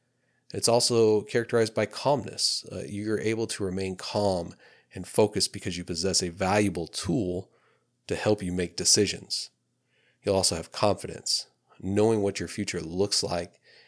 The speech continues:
and how you're going to get there allows you to live energetically and attract amazing, like-minded people. This program is also characterized by concentration. You will be able to focus on what is significant,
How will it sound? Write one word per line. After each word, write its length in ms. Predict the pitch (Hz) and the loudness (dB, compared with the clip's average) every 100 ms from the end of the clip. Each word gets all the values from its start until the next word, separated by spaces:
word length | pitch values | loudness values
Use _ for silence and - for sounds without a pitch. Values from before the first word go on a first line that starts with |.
| _ | _
and 100 | - 87 | -12 -6
how 200 | - 104 | 2 2
you're 160 | 101 | 2
going 260 | 92 95 90 | 0 0 -2
to 80 | 82 | -4
get 320 | 87 104 - | 0 0 2
there 320 | 117 117 120 | 0 0 -4
allows 380 | 95 92 98 92 | -2 0 0 -2
you 80 | 92 | -4
to 100 | 101 | -8
live 460 | 85 92 92 85 - | -4 -2 0 -2 -4
energetically 880 | 101 92 87 95 101 - 104 117 123 - - _ | -4 -4 -2 0 0 0 0 0 -6 -18 -20 _
and 120 | - 95 | -4 -2
attract 400 | - 123 120 - | 4 4 4 -2
amazing, 600 | 92 92 98 98 92 90 | 0 0 0 0 -2 -6
like-minded 760 | 95 92 98 95 95 90 82 - | -4 -2 -2 -2 -2 -2 -4 -8
people. 440 | 107 - - - _ _ _ _ _ _ _ _ _ - | -8 -8 -10 -14 _ _ _ _ _ _ _ _ _ -2
This 160 | 107 | 0
program 340 | - 113 104 98 | 4 4 4 4
is 80 | 95 | 2
also 300 | 90 90 - - | 2 0 -6 -8
characterized 640 | - 85 92 90 85 - | -4 -4 -2 0 0 0
by 280 | 87 76 - - _ _ | -4 -4 -6 -14 _ _
concentration. 760 | - 101 - 87 - - - - _ _ _ _ | 0 0 0 -4 -6 -6 -8 -16 _ _ _ _
You 160 | - 104 | -4 -2
will 80 | 98 | 0
be 140 | 98 | 0
able 160 | 95 90 | 0 -2
to 80 | |
focus 420 | 90 - 104 107 98 | -4 0 2 2 0
on 140 | 87 | 0
what 160 | 87 87 | -2 0
is 100 | - | 2
significant, 720 | - 92 95 92 82 - | 2 2 -2 -2 -6 -10